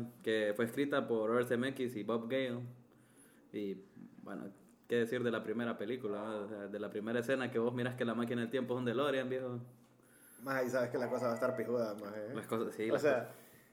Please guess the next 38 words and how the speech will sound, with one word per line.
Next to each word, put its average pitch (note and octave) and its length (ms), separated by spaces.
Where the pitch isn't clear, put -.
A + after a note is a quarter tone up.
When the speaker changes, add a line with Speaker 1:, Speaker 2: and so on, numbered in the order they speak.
Speaker 2:
desde C#3+ 200
que C#3+ 80
ves D3+ 100
que F#3 80
un D3+ 60
carro E3 220
deportivo F3 720
desaparece C#3+ 580
y - 20
deja D3 200
como C3+ 200
un C#3 140
camino, C#3 440
un C#3+ 180
camino D#3 280
de C3 100
llamas, D3 320
más, D3 160
¿eh? D#3+ 140
Speaker 1:
Ujú. F3+ 80
Speaker 2:
Sabes B2 280
que A#2 180
la A2 140
película A#2 320
va A2 60
a - 20
estar G#2 220
bien, G2+ 320
maje. G2+ 140
Speaker 1:
Ajá. A#2 500
Y A#2 120
un C3 80
perro C#3 240
fue C#3 100
el A#2+ 60
primer, A#2+ 340
la A#2 120
primer A#2+ 280